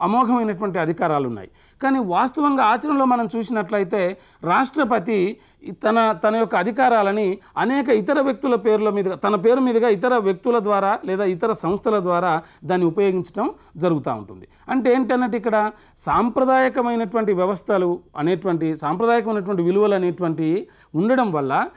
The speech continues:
ఇక్కడ రాజకీయ అధికారం యొక్క నిర్వహణ అనేటువంటిది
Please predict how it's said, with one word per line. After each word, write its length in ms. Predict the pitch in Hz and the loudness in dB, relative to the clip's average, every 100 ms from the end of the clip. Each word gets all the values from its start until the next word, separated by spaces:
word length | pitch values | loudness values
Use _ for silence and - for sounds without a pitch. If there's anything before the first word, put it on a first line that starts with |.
| _ - | _ -10
ఇక్కడ 220 | 208 214 | -4 -2
రాజకీయ 440 | 175 190 240 269 | 0 0 0 -2
అధికారం 420 | 220 214 220 196 | -2 0 0 0
యొక్క 200 | 190 175 | 0 -2
నిర్వహణ 440 | 175 160 196 233 202 | -2 0 2 2 2
అనేటువంటిది 720 | 175 160 269 156 170 156 156 | 0 -2 -4 -6 -2 -2 -4